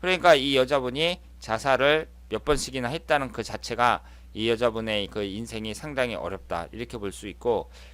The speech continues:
이 친구분이 보기에도 지금 히스테리도 심하고 그 교사직을 제대로 할 수 있을지 그게 의심이, 의문이 들 정도라고 말씀을 하셨습니다. 그러면 이분의 흘러가는 대운을 보면은 지금 현재 나이가 이제 마흔아홉 살인데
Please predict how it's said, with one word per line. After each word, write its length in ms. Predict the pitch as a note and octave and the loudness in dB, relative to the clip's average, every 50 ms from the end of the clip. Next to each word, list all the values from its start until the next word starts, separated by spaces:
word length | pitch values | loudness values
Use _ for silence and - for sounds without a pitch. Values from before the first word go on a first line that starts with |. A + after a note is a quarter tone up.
| - | -8
이 100 | - C#3 | -8 -6
친구분이 600 | C3+ - - A3+ A3+ A#3 A#3 A3+ A3 G3+ F#3+ F#3 | -4 -4 -4 -2 2 2 4 4 4 2 0 -2
보기에도 720 | D#3 - C3 B2+ C3+ C#3 C3 B2 A#2+ D3 D#3 C3+ G2 - - - - - - | -2 -2 -4 -2 0 2 2 2 2 2 2 2 2 0 -4 -12 -20 -20 -10
지금 220 | - C3+ D3 C#3+ | -4 -2 -2 -2
히스테리도 560 | D#3+ - - - - A3 A3 G3 F#3+ - E3 | -2 -4 -6 -2 0 0 0 0 0 -2 -4
심하고 720 | D3 - - - E3+ D3+ C3+ - D3 D3+ C3 G2 - - - - | -4 -4 -2 2 4 4 4 4 2 2 2 0 0 -4 -10 -10
그 140 | - A2+ G#2 - | -8 -8 -8 -4
교사직을 580 | - C3+ - - D#3+ D3 C3 C#3 C3+ C3+ B2 | -4 -4 2 4 4 4 4 0 -2 -2 -2
제대로 420 | - - G2+ G#2+ A2+ B2 C#3 C3 C3+ | -4 -6 -6 -6 -4 -2 -2 -2 -2
할 120 | D#3+ G3 | -4 -6
수 160 | - - F3 | -6 -4 -4
있을지 580 | D3+ - - B2 G#2 - - G#2 A2 C3+ - - - - - - - - - | -4 -4 -6 -8 -10 -8 -4 -4 -4 -4 -4 -8 -16 -20 -20 -20 -20 -20 -10
그게 280 | - B2 B2+ D3+ D#3 | -8 -2 2 6 6
의심이, 880 | D3 C#3 A2 C3 D3+ F3+ F3 - F#3 F3+ E3+ E3 D3+ C#3+ B2+ A2+ - - | 6 6 4 2 -2 -2 -2 -2 -4 -4 -2 -2 0 0 -2 -2 -6 -6
의문이 460 | - C3 C#3+ E3 F3+ F3+ E3+ D#3+ D3 | -2 0 0 2 2 0 0 -2 -2
들 160 | C3 C3 A#2+ - | -4 -4 -4 -4
정도라고 480 | C3+ B2+ A#2+ A#2 G#2+ G#2 G2+ F#2+ G#2 | -4 -4 -2 0 0 0 0 0 -2
말씀을 400 | G2 F#2 E2+ - - G2+ G2 F#2+ | -6 -6 -6 -8 -10 -12 -12 -12
하셨습니다. 500 | A#2 A#2+ B2 - - G2+ F2+ D#2 - - - - - - - - - - - - - - - - - | -12 -14 -14 -14 -14 -14 -14 -16 -18 -18 -20 -20 -20 -20 -20 -20 -20 -20 -20 -20 -20 -20 -20 -20 -8
그러면 300 | - F#3+ G#3+ G#3+ G#3 F#3 | -2 0 2 4 4 4
이분의 460 | D#3 D#3 E3 F#3+ F#3+ F#3 F3 F3 E3+ | 4 4 4 4 2 4 6 4 4
흘러가는 500 | F3 A3 G#3+ G#3+ G#3+ G3+ G3 F3+ F3+ D3+ | 4 4 4 6 6 6 6 4 2 0
대운을 340 | - A#2+ C3 C#3+ D3+ C#3 B2+ | 0 0 0 2 0 -2 -4
보면은 500 | A#2 A2 A2 A#2 A#2+ C3+ C#3+ C3 G2 - - - - - - - - - | -4 -4 -4 -4 -4 -2 -2 -4 -4 -6 -12 -18 -20 -20 -20 -20 -16 -8
지금 280 | - D#3 E3+ F#3 F#3+ G3+ | -4 0 2 2 4 4
현재 380 | G3 F#3+ F3 F#3 E3+ D#3+ D3+ | 2 2 6 8 8 8 8
나이가 460 | A#2+ A#2+ A#2 C3+ D3 D#3 D#3 D3 D3 | 8 6 6 8 6 6 6 6 4
이제 460 | C3+ B2 A2+ A#2 A2+ G#2+ G2 F2+ D2+ - - - - - | 4 4 2 2 2 2 0 -2 -6 -10 -14 -20 -14 0
마흔아홉 480 | A2+ A2+ B2+ C#3 C#3 B2+ G#2+ G#2+ G#2+ - | 6 8 8 8 8 8 4 2 2 2
살인데 340 | - B2+ A2+ A2+ A2 A#2 | 0 -2 -2 -2 -4 -6